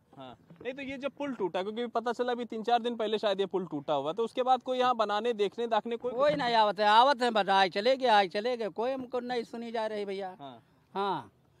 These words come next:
Speaker 1: और ये नाव इसी तरह से शाम तक चलती करती, क्योंकि
Speaker 2: ये
Speaker 1: रात
Speaker 2: तो, हाँ, चलती रही, नाव शाम तक के चला कर।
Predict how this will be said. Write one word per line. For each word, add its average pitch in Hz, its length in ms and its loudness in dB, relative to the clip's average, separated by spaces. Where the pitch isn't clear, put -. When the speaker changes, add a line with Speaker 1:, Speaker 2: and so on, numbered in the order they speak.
Speaker 1:
और 190 120 -6
ये 233 240 -4
नाव 226 220 2
इसी 240 160 -2
तरह 233 160 0
से 247 140 -2
शाम 220 240 2
तक 220 160 0
चलती 220 320 2
करती, 175 160 -2
क्योंकि 202 180 0
Speaker 2:
ये 196 60 6
Speaker 1:
रात 226 140 8
Speaker 2:
तो, 226 60 -2
हाँ, 190 280 0
चलती 190 340 -6
रही, 165 220 -4
नाव 190 420 0
शाम 190 340 0
तक 180 180 -6
के 156 100 -10
चला 160 220 -4
कर। 190 100 -10